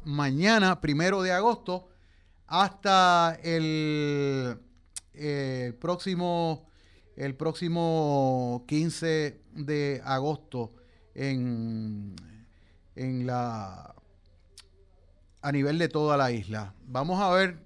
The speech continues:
eh, básicamente lo que nos, eh, comenta la gente que está conectada con nosotros a través del Facebook Live. Eh, Yasmith González, buenas tardes. Yulimar Mayor, saludos.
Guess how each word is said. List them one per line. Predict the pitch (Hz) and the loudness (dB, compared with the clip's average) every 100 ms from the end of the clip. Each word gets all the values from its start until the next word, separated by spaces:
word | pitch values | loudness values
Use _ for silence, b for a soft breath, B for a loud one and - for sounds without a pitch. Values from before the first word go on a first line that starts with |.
| - - | -20 -14
eh, | 139 135 127 123 117 | -6 -4 -2 -4 -4
básicamente | 139 156 180 175 175 170 175 | -2 -2 0 0 0 -2 0
lo | 160 143 | 0 0
que | 143 | -2
nos, | 139 131 - - | -2 -4 -8 -12
eh, | 135 127 117 _ | -6 -6 -8 _
comenta | 139 143 143 165 160 156 131 b b b b | -6 -4 -2 2 4 4 0 b b b b
la | 139 143 | -2 0
gente | 151 160 - 160 147 143 131 123 117 | 0 -4 -2 0 2 0 -2 -4 -6
que | - | -10
está | 123 135 | -6 -4
conectada | 151 151 135 151 151 | -2 -4 0 0 0
con | 151 | -2
nosotros | 139 151 151 | -4 -4 -2
a | 139 | -2
través | 131 131 139 | -2 -4 -4
del | 139 | -6
Facebook | - 147 151 143 | -4 -4 -4 -6
Live. | 156 180 180 - b b b b b b _ 139 | 2 2 2 -4 b b b b b b _ -8
Eh, | 127 127 131 127 127 | -4 -2 -2 -4 -4
Yasmith | 135 123 147 160 | -6 -2 -2 0
González, | 160 147 185 185 156 | 0 4 4 6 4
buenas | 151 156 | 0 -2
tardes. | 175 175 180 175 | 2 2 2 0
Yulimar | 143 135 127 151 160 | 0 -2 0 0 2
Mayor, | 151 151 185 190 | 0 2 2 0
saludos. | 147 139 165 175 175 | 0 2 2 2 2